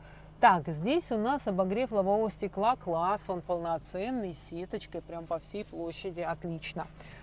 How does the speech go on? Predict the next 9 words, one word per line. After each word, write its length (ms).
Багажник 520
тоже 460
электрический. 1400
Выбор 300
режимов 460
движения, 640
блокировочка 840
электронная, 580
конечно, 540